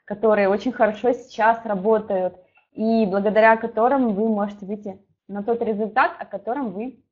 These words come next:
действительно мечтаете. Итак, что разберем? Первое. Активные партнеры в бизнес. Как их найти? Скажите, кому актуальна тема?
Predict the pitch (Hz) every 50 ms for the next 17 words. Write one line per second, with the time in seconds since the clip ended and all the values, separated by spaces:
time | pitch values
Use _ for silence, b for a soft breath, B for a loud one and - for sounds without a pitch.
0 | _ _ _ _ _ 190 190 - _ 220 208 269 254 233 220 214 208 208 208 208
1 | - - 175 143 - - _ _ _ _ _ _ _ _ _ _ _ _ _ _
2 | _ _ _ _ _ _ _ _ _ _ _ _ _ _ - 233 240 202 - -
3 | - 277 277 285 269 220 233 254 220 180 180 - - 254 254 226 196 190 - -
4 | 202 202 - - - 330 359 370 339 294 - 233 220 - - 254 262 269 277 262
5 | 214 208 262 277 240 214 185 - - _ _ - 254 294 339 339 - - - -
6 | 254 294 285 - 262 254 247 247 - 220 185 - - _ _ _ _ _ _ 285
7 | 294 320 302 - - 214 - - _ _ _ _ _ _ - 269 262 269 320 392
8 | 415 339 - 254 269 - - - 277 254 247 254 277 311 311 277 262 240 233 -
9 | - _ _ - 254 247 233 208 175 160 - -